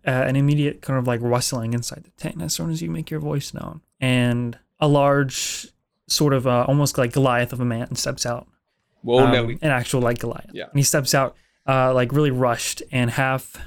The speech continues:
Speaker 1: dressed, uh, with, like, a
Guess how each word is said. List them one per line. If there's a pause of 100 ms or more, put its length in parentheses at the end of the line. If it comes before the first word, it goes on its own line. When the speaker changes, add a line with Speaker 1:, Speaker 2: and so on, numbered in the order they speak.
Speaker 1:
dressed, (520)
uh,
with,
like,
a